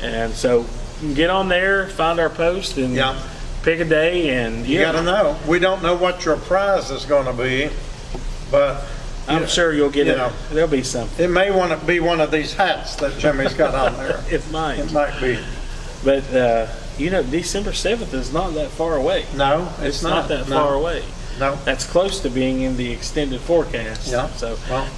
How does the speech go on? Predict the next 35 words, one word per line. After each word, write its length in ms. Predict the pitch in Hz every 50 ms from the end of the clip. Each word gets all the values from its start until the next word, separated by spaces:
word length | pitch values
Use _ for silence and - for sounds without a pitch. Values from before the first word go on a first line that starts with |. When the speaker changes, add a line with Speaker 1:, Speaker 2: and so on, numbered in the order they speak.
| -
Speaker 1:
now 300 | - 135 135 147 170 165 160 -
Speaker 2:
we 140 | 147 156 156
Speaker 1:
you, 60 | 156
Speaker 2:
shall 100 | 156 175 165
see. 280 | - - 175 165 135 120 123
Speaker 1:
I 140 | 139 156 156
check 320 | 156 - - 170 151 135
my 180 | 131 127 127 127
little 240 | 131 131 127 127 120
weather 340 | 127 131 131 123 120 120
app, 260 | 120 123 123 123 - 127
you 100 | 123 123
know, 120 | 120 117
often, 460 | 120 135 135 - - - - 110 107 107 - - - - - - - - -
and 180 | 117 120 120 117
the 60 | 120
extended 480 | 117 120 - - 190 190 185 160 131 -
forecast 560 | - 151 143 135 - 135 120 117 113 - -
is 100 | - -
pretty 280 | - - 143 135 123
much 260 | 120 117 117 - - 139
useless 560 | 143 143 - - - 120 - - - - -
<laughs> 40 | -
because 320 | 185 - - 160 143 131
it 120 | 131 131 -
changes 360 | - 151 147 147 135 127 123
so 220 | - - 135 127
much. 240 | 127 143 160 165 147
Speaker 2:
It 60 | 113
does. 400 | 117 117 110 113 117 117 - - - -
Speaker 1:
But 120 | 143 143 147
I 100 | 143 143
did 240 | 147 175 196 208 190
look 260 | 170 160 147 - - 160
yesterday, 560 | 170 165 - - - 127 113 104 101 95